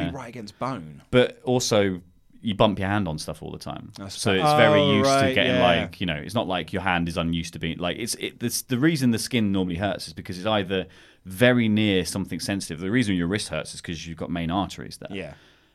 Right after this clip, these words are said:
Speaker 1: The reason your armpit hurts is because it doesn't get touched.
Speaker 2: Yeah. Okay.
Speaker 1: So it's that kind of, I
Speaker 2: Yeah.
Speaker 1: think that's, the tops of your feet apparently is excruciating.
Speaker 2: Yeah.
Speaker 1: Uh, just because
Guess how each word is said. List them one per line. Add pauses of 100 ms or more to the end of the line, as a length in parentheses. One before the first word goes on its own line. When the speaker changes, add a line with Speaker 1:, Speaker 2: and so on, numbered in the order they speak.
(200)
Speaker 1:
The
reason
your
armpit
hurts
is
because
it
doesn't
get
touched. (120)
Speaker 2:
Yeah. (380)
Okay.
Speaker 1:
So (480)
it's
that
kind
of,
I
Speaker 2:
Yeah.
Speaker 1:
think
that's, (300)
the
tops
of
your
feet
apparently (300)
is (360)
excruciating.
Speaker 2:
Yeah. (160)
Speaker 1:
Uh, (100)
just
because